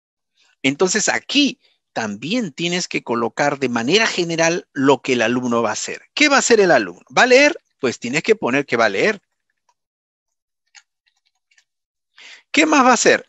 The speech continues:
¿Va a descargar la ficha luego de que lo visualice? Entonces tienes que ponerle descargar y más cosas. ¿De acuerdo? Descargar y más cosas. ¿Qué más?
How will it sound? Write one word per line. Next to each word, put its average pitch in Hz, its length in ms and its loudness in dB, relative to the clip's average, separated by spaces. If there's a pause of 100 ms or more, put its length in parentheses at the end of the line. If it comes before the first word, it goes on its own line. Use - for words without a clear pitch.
¿Va 220 100 6
a 262 40 -2
descargar 233 680 2
la 165 500 2 (320)
ficha - 420 -2 (480)
luego 233 300 6
de 220 120 4
que 185 140 0
lo 151 180 4
visualice? 175 640 -2
Entonces 247 340 -2
tienes 254 260 -2
que - 120 -2
ponerle 190 380 -2
descargar 147 680 2
y 196 80 -4
más 139 220 -2
cosas. - 600 -2 (800)
¿De 123 80 -10
acuerdo? 233 320 2 (960)
Descargar 143 720 0
y 254 60 -2
más 139 200 -4
cosas. - 560 -10 (1900)
¿Qué 277 120 0
más? 254 360 2